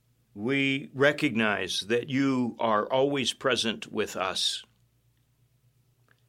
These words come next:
and we also recognize that we are not always present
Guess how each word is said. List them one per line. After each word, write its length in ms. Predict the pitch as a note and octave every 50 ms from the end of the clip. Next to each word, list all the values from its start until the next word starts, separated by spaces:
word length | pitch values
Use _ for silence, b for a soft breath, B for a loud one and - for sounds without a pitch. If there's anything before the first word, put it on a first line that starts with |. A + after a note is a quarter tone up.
| _ _ _ _ _ _ _ _ _ _ _ _ _ _ _ _ _ _ _ _ _
and 400 | B2 A#2+ A#2+ A#2 A#2 B2 A#2+ G#2+
we 160 | G2+ A#2 A#2
also 360 | A2 A2+ A#2+ - - - C3
recognize 760 | A#2+ G#2+ A#2 A2+ G#2+ - A#2+ A#2 G2+ G#2 G#2 G#2+ G#2+ G#2 F2+ F#2
that 160 | G#2+ G#2 A2
we 160 | A2+ A2 G#2+
are 120 | G#2+ G#2
not 280 | G2+ G2+ G2+ G2+ G#2 -
always 360 | - G2+ G2 G2 G2 F#2+ F#2
present 580 | - - - G2+ F2+ E2+ - F#2 D#2 - -